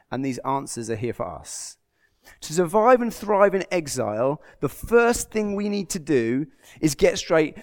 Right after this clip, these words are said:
that whatever is happening around us, God rules and God is active in our day and age. Whatever the politicians are doing,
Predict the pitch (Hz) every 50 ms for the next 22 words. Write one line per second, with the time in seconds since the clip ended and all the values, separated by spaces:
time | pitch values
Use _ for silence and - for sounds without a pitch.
0 | - _ - 160 147 180 180 202 185 - - _ - 214 247 262 247 277 269 262
1 | 247 214 - 220 240 - - 233 226 226 220 214 220 220 214 196 160 117 - 73
2 | - - - - - - - - _ _ _ _ _ _ _ _ _ _ _ _
3 | _ _ _ _ - 113 - _ _ - 165 175 202 175 156 139 139 131 127 131
4 | 143 165 170 165 - - _ _ 127 127 123 110 113 127 127 127 127 117 127 123
5 | - - - 117 101 92 92 101 107 110 104 101 - 107 104 107 104 101 92 90
6 | 80 78 - - - - - _ _ _ _ _ _ _ _ _ _ _ _ _
7 | _ _ _ _ - 156 202 220 262 254 - - - 254 214 226 - - - -
8 | - - 139 117 107 - 101 92 101 98 87 87 82